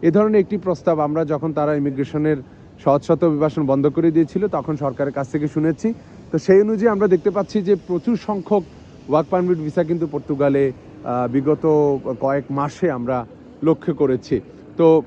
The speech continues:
বর্তমানে ব্যাপারটা হচ্ছে যে ওয়ার্ক পারমিট ভিসায় বাংলাদেশি অনেকেই কিন্তু আসছে এবং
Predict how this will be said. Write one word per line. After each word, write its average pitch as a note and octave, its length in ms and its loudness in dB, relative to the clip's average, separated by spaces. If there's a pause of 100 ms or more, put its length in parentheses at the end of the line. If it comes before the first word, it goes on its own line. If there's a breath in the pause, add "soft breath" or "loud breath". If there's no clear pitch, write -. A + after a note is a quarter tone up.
(140)
বর্তমানে G3+ 680 0 (280)
ব্যাপারটা D#3+ 360 -4
হচ্ছে G#3+ 260 -6
যে A3 140 -2
ওয়ার্ক F3 240 -2
পারমিট F#3 320 -6
ভিসায় F#3 400 -2 (460 loud breath)
বাংলাদেশি F3+ 880 0
অনেকেই E3 500 -4
কিন্তু E3+ 460 0 (340 loud breath)
আসছে C3+ 440 0
এবং D#3+ 400 2